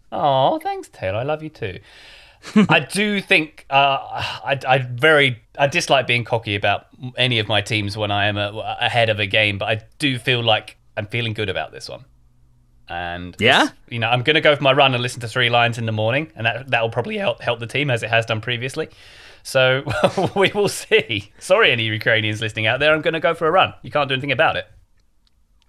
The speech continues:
Speaker 2: How, how, Ryan, how, like, how straight, like, we've heard Graham talk about Scotland not being there and how exciting it was just to be at a tournament. And,
Speaker 1: Yeah.
Speaker 2: uh, England have missed a couple, but for the m-, most part tend to be at, uh, major competitions.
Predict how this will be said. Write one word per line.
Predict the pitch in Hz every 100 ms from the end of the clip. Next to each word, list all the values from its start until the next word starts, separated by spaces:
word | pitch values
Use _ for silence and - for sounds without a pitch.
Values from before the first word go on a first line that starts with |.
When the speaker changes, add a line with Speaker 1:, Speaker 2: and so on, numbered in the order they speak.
| - -
Speaker 2:
How, | 226 320
how, | - 233
Ryan, | 185 208
how, | 196 302
like, | 294 240 - -
how | 120 185 233 233 - -
straight, | - 165 170
like, | 151
we've | 202 175
heard | 254 185
Graham | 156 127
talk | 107 117
about | 107 104 -
Scotland | - 110 104 101
not | 101 92
being | - 95 92 92
there | 87 82 82
and | 98 90
how | 95 92 90 -
exciting | 101 117 107 101
it |
was | 95 101
just | - 101 -
to |
be | 90 98 92
at | 101 92 -
a | 90
tournament. | - 98 69 71 -
And, | 104 101
Speaker 1:
Yeah. | - - - -
Speaker 2:
uh, | - 113
England | 240 214 196
have | 160
missed | 165 160
a |
couple, | 135 123 147
but | 160 131
for | 139
the | 135
m-, | 127 127 135
most | 147 147 -
part | 135 135 -
tend | 110 123 117
to | 127
be | 113 113 117
at, | 113 113 113
uh, | 110 107 107
major | 117 117 110
competitions. | 101 98 95 - 143 120 104 98 -